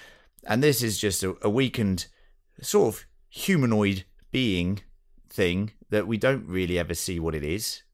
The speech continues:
Um, and I like that. I like the mystery that surrounds it. I like the fact that it doesn't know anything about itself,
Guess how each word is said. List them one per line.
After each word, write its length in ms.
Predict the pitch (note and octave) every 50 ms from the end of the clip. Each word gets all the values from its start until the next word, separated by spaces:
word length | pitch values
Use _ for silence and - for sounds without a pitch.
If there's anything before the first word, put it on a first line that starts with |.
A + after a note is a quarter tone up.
| _ - E2+
Um, 460 | E2+ E2+ E2 E2 D#2+ D#2+ D#2 D#2+ -
and 100 | - G2+
I 40 | G2
like 200 | E2 C#2+ C2+ -
that. 140 | D#2+ G2+ G#2+
I 20 |
like 160 | G2+ F2 E2
the 60 | F2 D#2+
mystery 360 | D#2+ E2 - - - D#2 D#2+
that 80 | -
surrounds 300 | - - E2 E2 F#2 G#2 B2
it. 40 | -
I 80 | -
like 140 | F#2 F#2+ D2+
the 60 | F2+
fact 260 | - - F#2+ B1+ -
that 80 | - C2+
it 60 | -
doesn't 240 | - E2+ E2+ F2 -
know 360 | - F2 E2+ D#2 E2+ - - - - -
anything 340 | - F2+ F2 - F2 F2 E2+
about 240 | D2+ D2 E2 D2+ B1+
itself, 500 | C2+ - - D#2+ F#2+ B2 C3+ - -